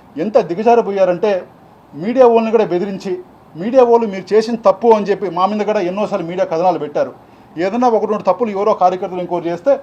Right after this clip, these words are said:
ఇట్లా కాదు, ఇట్లా కరెక్ట్ చేయాలి, ఈ తప్పు చేశారు, ఈ కరెక్ట్గా ఉండాలని చెప్పి అధికారులు చెప్పేవాళ్ళం. ఈరోజు తప్పును చూపించే మా మీదే కాదు, మీడియా అధికారుల మీద కూడా,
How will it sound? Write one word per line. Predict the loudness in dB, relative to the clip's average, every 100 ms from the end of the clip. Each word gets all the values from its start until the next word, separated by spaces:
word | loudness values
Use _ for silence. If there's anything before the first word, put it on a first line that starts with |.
| -6 -20 -20
ఇట్లా | -2 0 4
కాదు, | 4 4
ఇట్లా | 0 -2
కరెక్ట్ | -2 -4
చేయాలి, | 0 0 0 -10 -20 -20 -10
ఈ | -2
తప్పు | -2 0
చేశారు, | -2 0 0 0
ఈ | 0
కరెక్ట్గా | -2 0 -2
ఉండాలని | 2 2 0
చెప్పి | -4 -4
అధికారులు | -2 -4 -4
చెప్పేవాళ్ళం. | -8 -2 0 -2 -10 -18 -20 -20 -8
ఈరోజు | 4 4 4 0 -4 -20 -20 -20 -20 -20 0 2
తప్పును | 2 0 -2
చూపించే | -4 -2 -2 0
మా | -2
మీదే | -2 -2 2
కాదు, | 2 2 -8 -16 _ -20 -12
మీడియా | -8 0 4 4
అధికారుల | 6 4 4
మీద | 0 -4
కూడా, | -6